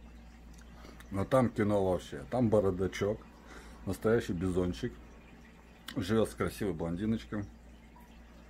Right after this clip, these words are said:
У нее несколько детей. И вот этом раз-, разливе Демин помогает очень сильно.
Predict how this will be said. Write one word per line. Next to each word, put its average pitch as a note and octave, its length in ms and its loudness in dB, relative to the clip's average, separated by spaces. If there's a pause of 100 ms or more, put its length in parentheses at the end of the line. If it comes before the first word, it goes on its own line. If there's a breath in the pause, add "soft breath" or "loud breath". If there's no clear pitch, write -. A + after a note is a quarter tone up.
(500)
У F#2+ 40 -6
нее G2+ 160 2
несколько F#2+ 380 0
детей. B2 400 0 (1800)
И D#3+ 240 0 (1200)
вот G#2+ 240 2
этом G#2+ 280 2
раз-, G2+ 380 4 (220)
разливе A2+ 520 2
Демин F2 540 0 (640)
помогает F2+ 460 0
очень F2+ 280 -4
сильно. D2+ 400 -4